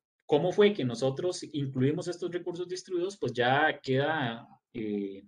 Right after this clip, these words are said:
para el Instituto Costarricense de Electricidad. Nosotros no podemos,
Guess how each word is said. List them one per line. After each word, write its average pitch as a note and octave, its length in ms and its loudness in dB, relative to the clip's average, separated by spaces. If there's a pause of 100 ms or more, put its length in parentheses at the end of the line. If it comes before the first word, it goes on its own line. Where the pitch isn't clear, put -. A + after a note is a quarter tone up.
(540)
para A#2+ 160 2
el A#2 60 -2
Instituto C3 440 -6
Costarricense E3 540 -4
de E3 60 2
Electricidad. G3+ 460 2
Nosotros C3+ 360 0
no D3+ 240 0
podemos, D3+ 560 4